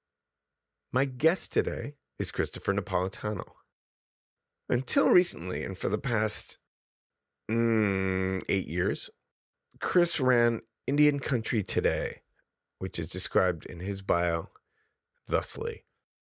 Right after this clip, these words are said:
Christopher Napolitano held the post of creative director for Indian Country Today Media Network from two thousand ten to September of two thousand seventeen. He was responsible for all media and media strategies produced for the platforms of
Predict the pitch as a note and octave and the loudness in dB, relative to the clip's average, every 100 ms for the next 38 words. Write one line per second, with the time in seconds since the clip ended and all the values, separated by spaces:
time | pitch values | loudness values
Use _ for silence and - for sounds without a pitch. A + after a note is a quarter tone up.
0 | _ _ _ _ - E3 - F#3+ F3+ D#3 | _ _ _ _ -2 -2 0 -2 0 2
1 | C3 C3 A#2 F#2 F2+ A2+ A#2 B2 - - | 0 2 2 2 2 2 2 2 -2 2
2 | G2 - - G2+ - - F2 G#2+ C3 A2+ | 2 2 -4 -8 -6 0 2 2 2 4
3 | G2+ F#2+ - - - G2 A#2 C#3 C3+ A#2 | 4 2 -6 -8 -8 -4 0 -2 -2 -2
4 | - A#2 A2 F#2 F2+ F2 G#2 A2+ F#2+ E2 | -2 -2 2 4 2 0 0 2 2 0
5 | G1+ - - - - D#2 D#2 F#2+ E2+ E2+ | -2 -6 -8 -8 -6 -4 -6 -4 0 0
6 | E2+ E2 A2+ A#2+ D3+ - - - - _ | -2 -2 0 0 -2 -12 -20 -20 -20 _
7 | _ _ - F2+ E2 - - - A2 A#2 | _ _ -6 -4 0 0 0 0 4 4
8 | - - - F#2 F2+ - F2+ E2+ - - | 2 -2 0 0 0 -2 -2 -2 -8 -6
9 | G2 - - _ _ _ _ - G2+ F#2 | -6 -6 -10 _ _ _ _ 0 2 2
10 | G#2 - A#2+ A#2+ G#2 G2+ G2+ - A2 A#2 | -2 -2 0 0 -2 -6 -4 0 4 4
11 | B2 A#2 A#2 A#2 A#2 G2 G2+ A2+ A#2+ - | 4 2 2 4 4 2 -4 -2 -2 0
12 | G#2 G#2 G#2+ A#2+ - E2 F#2 A#2+ - F2+ | 2 2 0 -4 -4 0 2 2 0 -4
13 | E2+ - - A2 - A#2+ A#2 A#2 G2 E2 | -4 -2 -2 -2 -2 0 0 0 -4 -4